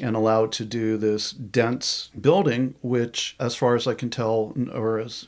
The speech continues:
anyone can tell, we don't know what the cost of, i-, if those are condos, if that's affordable.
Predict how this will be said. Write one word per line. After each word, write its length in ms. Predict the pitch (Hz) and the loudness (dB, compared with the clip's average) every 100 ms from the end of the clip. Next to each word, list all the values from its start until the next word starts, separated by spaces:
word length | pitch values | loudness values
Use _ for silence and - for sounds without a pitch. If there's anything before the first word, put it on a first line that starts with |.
| - | 0
anyone 360 | 151 165 127 | 4 4 2
can 160 | 120 104 | 0 -4
tell, 260 | 117 110 110 | 0 0 0
we 220 | 123 127 | -2 0
don't 260 | 180 151 127 | 2 0 2
know 280 | 123 143 139 | 4 4 2
what 460 | 131 123 120 - _ | 0 0 -2 -4 _
the 360 | 107 120 117 120 - | -2 0 2 -2 -6
cost 440 | - 147 143 143 151 | 0 4 4 4 2
of, 280 | 135 123 - | 2 0 -8
i-, 60 | - | -2
if 320 | 123 135 107 | -2 -2 -2
those 240 | 117 110 | -2 -2
are 80 | 113 | -6
condos, 680 | - 127 135 131 123 123 - | -6 -4 0 2 2 0 -4
if 100 | 104 | -8
that's 260 | - - - | -8 -8 -10
affordable. 840 | - - 139 135 123 127 123 123 | -4 0 2 0 0 0 0 -2